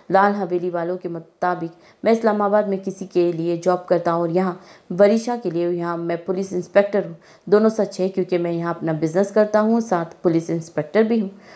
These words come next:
और एक और हकीकत, हसीब जो इसे बहुत गौर से सुन रहा था, आंखें सुकेड़ते देखने लगा,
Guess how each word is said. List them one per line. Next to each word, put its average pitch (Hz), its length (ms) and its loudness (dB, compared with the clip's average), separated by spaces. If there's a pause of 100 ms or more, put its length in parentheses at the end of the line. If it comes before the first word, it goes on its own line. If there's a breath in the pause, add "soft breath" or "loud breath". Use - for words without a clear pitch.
(140 loud breath)
और 220 120 6
एक 240 180 6
और 190 180 4
हकीकत, 190 420 -8 (540 soft breath)
हसीब 233 320 2
जो 220 100 2
इसे 220 160 0
बहुत 196 360 2
गौर 175 180 2
से 180 120 -10
सुन 170 180 -6
रहा 165 120 -2
था, 185 120 -6
आंखें 180 200 -2
सुकेड़ते 175 540 -2
देखने 165 300 0
लगा, 180 220 -2